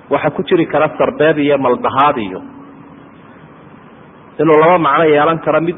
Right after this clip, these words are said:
dhow iyo mid dheer iyo. Aa, marka waxay odhan jireen, "Bal waxaad ula jeeddo taa noo fasir." Can sharxi kalaamihi wa tafsiiri qawlii bay weydiin jireen, "Kalaamkaaga noo sharaxo,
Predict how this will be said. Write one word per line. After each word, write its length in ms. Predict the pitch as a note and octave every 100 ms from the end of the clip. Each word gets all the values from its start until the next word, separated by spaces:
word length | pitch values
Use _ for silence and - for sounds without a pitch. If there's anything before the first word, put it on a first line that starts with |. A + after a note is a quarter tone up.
| E3+
dhow 160 | D#3+
iyo 180 | D3 E3
mid 180 | D#3+ D#3+ D#3+
dheer 220 | C#3+ A#2
iyo. 220 | G#2 G2 - - - - - - - - -
Aa, 340 | D3 D#3+ D3+
marka 260 | D3 D#3+ E3+
waxay 180 | E3 E3
odhan 140 | F3 -
jireen, 180 | C#3+
"Bal 100 | C#3
waxaad 260 | E3 - C#3+ D3+
ula 140 | D#3+
jeeddo 320 | D#3+ C3 C#3
taa 200 | - C#3
noo 160 | C#3 C3+ C#3
fasir." 240 | B2 - - - - - - - - - - - - - - - - - - - - - - - - - - - - - - -
Can 140 | - E3+
sharxi 340 | A#3 A3+ F#3+ F#3
kalaamihi 420 | F#3 G3 G3+ G3 F#3+
wa 60 | F3+
tafsiiri 480 | F3+ E3 - G#3+ G3+ -
qawlii 320 | B3 A3+ A3
bay 100 | G3
weydiin 340 | E3+ D#3 F#3 -
jireen, 200 | D3 C#3+
"Kalaamkaaga 560 | F3 G3 F3+ F#3+ F#3 E3
noo 160 | F3 F3+
sharaxo, 580 | F#3 F3+ D3 E3+ D3+